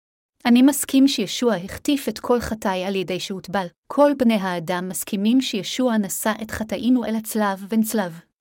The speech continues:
אפילו השטן מסכים עם זה.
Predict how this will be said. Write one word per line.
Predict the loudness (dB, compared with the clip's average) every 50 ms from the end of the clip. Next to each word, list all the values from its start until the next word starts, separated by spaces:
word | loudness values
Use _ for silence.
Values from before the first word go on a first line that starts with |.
| _ _ _ _ _ _ _ _ _ _ _ _ _ -10
אפילו | -4 0 2 2 4 4
השטן | 2 0 -2 -2 -2 -2 -2 -2 -2 -2
מסכים | -4 -4 -4 -2 0 2 4 4
עם | 4 2
זה. | 0 -2 -6